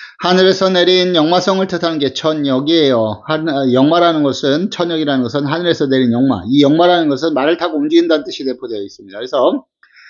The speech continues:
오늘 같은 날은 이사, 이동, 여행 이런 활발한 활동하시는 분들한테 더욱더 좋을 수 있고요.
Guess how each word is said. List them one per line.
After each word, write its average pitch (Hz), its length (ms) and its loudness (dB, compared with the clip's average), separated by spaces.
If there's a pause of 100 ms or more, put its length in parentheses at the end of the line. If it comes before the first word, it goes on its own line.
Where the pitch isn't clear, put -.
(160)
오늘 170 220 4
같은 175 240 0
날은 160 380 0
이사, 156 340 0
이동, 143 380 0
여행 147 300 2
이런 135 220 0
활발한 175 480 0
활동하시는 151 600 -4
분들한테 143 760 -2
더욱더 120 300 -6
좋을 135 220 -4
수 147 160 -8
있고요. 101 320 -8